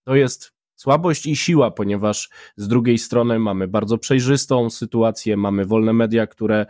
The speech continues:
e, co rusz odsłaniają kulisy tych, e, różnych działań, e, politycznych na Zachodzie.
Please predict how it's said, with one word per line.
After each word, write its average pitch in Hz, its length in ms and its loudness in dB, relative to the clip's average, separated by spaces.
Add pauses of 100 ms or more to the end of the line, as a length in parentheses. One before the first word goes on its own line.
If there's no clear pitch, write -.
(280)
e, 104 220 0
co 127 360 0
rusz 127 420 -2 (220)
odsłaniają 135 680 0
kulisy 135 520 2
tych, - 320 -4
e, 107 260 2
różnych 117 360 0
działań, 113 380 0 (380)
e, 104 400 0
politycznych 113 760 -2
na 110 120 2
Zachodzie. 113 560 0